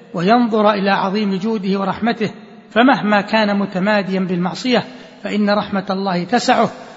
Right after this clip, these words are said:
فإذا كان جل وعلا يجيب دعاء المشركين عند الاضطرار فإن إجابته للمؤمنين مع تقصيرهم من باب أولى. ولهذا جاء رجل إلى مالك بن دينار رحمه الله فقال:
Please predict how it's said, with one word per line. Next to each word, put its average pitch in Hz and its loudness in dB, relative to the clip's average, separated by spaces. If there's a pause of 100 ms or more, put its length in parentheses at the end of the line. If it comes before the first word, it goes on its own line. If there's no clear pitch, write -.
(180)
فإذا 208 0
كان 196 -2
جل 247 2
وعلا 233 6
يجيب 240 0
دعاء 240 2
المشركين 226 -2
عند 214 -2
الاضطرار 208 0 (420)
فإن 214 0
إجابته 202 -2
للمؤمنين 196 -2
مع 196 -2
تقصيرهم 202 -4
من 185 -2
باب 185 -2
أولى. 185 -2 (280)
ولهذا 233 4 (340)
جاء 226 2
رجل 233 0
إلى 208 0
مالك 233 2
بن 208 -2
دينار 208 0
رحمه 196 -2
الله 196 2
فقال: 180 -2